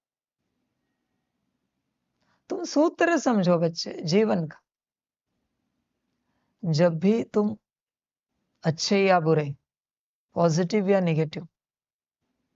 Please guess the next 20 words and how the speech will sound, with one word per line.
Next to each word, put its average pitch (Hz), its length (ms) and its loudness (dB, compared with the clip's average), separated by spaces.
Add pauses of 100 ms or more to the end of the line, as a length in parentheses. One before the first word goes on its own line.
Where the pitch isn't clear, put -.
(480)
emotions 208 840 0
में 185 100 -2
होते 139 340 -6
हो, 139 160 -14 (1600)
तब 170 220 -2
तुम्हें 175 420 -4 (380)
किसी 165 280 -4
न 165 100 -2
किसी 165 280 -6
प्रकार 165 520 -2
का 165 200 -14 (380)
संकल्प 165 640 -2 (1080)
अवश्य 170 600 -4
रचना 147 540 -14
है। 160 460 -18 (1300)
उदासी 220 520 2
भी 277 120 4
एक 269 180 2
emotion 175 560 0
है, 151 240 -12